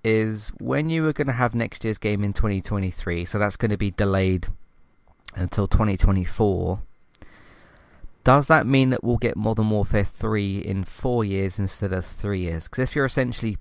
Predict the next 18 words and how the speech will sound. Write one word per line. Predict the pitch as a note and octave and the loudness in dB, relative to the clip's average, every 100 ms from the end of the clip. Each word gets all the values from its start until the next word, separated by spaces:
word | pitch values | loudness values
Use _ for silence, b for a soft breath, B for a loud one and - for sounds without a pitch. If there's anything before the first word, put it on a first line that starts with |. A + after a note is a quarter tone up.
| - | 2
pushing | - B2 - A2 G2+ | 2 2 -2 -2 -2
the | G2 | -2
games | G2+ G2 F#2+ - | -2 -2 -4 -4
forward, | A2 F#2+ F2 F2+ - - b b b b b b b b b | -4 -2 -4 -6 -10 -18 b b b b b b b b b
um, | G2+ G2+ G2 F#2+ F2+ F2+ F2+ F#2 - _ _ _ _ _ - - - - - | 2 4 4 2 0 -2 -4 -8 -12 _ _ _ _ _ -18 -18 -18 -20 -12
'cause | - | -6
I | G2 | -4
th-, | - - | -2 -4
I | - - | -2 -2
think | - E3+ | 0 -4
next | - F3 - | -4 -8 -6
year | F3 | -4
was | F3 E3 | -2 -2
gonna | E3+ E3+ | -2 0
be | E3+ | 0
a | |
Black | - - D3+ - | 2 2 2 -4
Ops | D#3 - - - - | -6 -4 -6 -6 -16